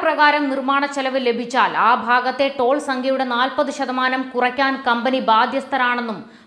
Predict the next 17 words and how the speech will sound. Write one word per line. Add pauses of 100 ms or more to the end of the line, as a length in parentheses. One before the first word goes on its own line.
പരാതിക്കാരൻ
ചൂണ്ടിക്കാട്ടുന്നു. (400)
തൃശൂരിലെ
കോൺഗ്രസ്
നേതാക്കളായ (100)
ഷാജി
കോടംകണ്ടത്തും (280)
ടി
ജെ
സനീഷ്
കുമാറും
നേരത്തെ
ഇത്
കാണിച്ച്
സുപ്രീം
കോടതിയെ
സമീപിച്ചിരുന്നതാണ്.